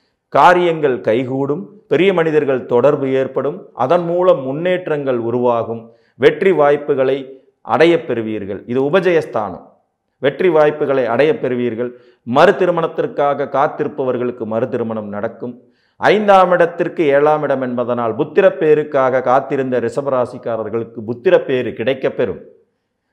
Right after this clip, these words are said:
புத்திரப்பேறு கிடைக்கப்பெறும். பெரிய மனிதர்களின் ஆதரவு கிட்டும். பெரிய மனிதர்களின் ஆதரவு கிட்டும். அந்த லாபஸ்தானம் என்பது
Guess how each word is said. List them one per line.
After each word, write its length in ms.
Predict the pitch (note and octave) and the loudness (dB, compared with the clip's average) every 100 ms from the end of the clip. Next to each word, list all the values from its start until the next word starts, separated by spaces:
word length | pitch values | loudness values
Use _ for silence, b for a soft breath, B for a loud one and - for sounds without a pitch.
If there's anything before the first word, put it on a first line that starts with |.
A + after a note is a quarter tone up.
| - | -10
புத்திரப்பேறு 560 | A#2+ G3 F3 D3+ C#3+ | 0 2 4 4 2
கிடைக்கப்பெறும். 680 | C3+ C3+ C3+ C3 - C3 D#3+ | 2 -2 -4 -4 -6 -6 -6
பெரிய 400 | - F3+ A#3 A#3+ | 4 4 6 4
மனிதர்களின் 600 | F#3 E3 C#3+ C3 C3+ F#3 | 2 2 2 2 0 -4
ஆதரவு 540 | - A#2 D3 C#3+ C3 C3 | -2 0 2 2 0 -4
கிட்டும். 320 | - - - _ _ | -10 -14 -20 _ _
பெரிய 320 | D3 F3 G3 | 0 2 2
மனிதர்களின் 560 | E3 D3 C#3+ C3 D3 - | -2 0 -2 -2 -6 -6
ஆதரவு 500 | A2 B2 C3 C3 C3 | -4 -2 -2 -4 -6
கிட்டும். 420 | - - F2 - b b b | -10 -16 -16 -18 b b b
அந்த 600 | - D3 D3 C3 A2 - - | -2 -2 2 2 2 -4 2
லாபஸ்தானம் 840 | C3+ G3+ G#3+ - F3 D#3+ D#3+ D#3 | 6 6 4 0 2 2 2 -2
என்பது 640 | C#3+ C#3 C#3+ G3 G3+ - | -6 -4 -2 -2 -4 -10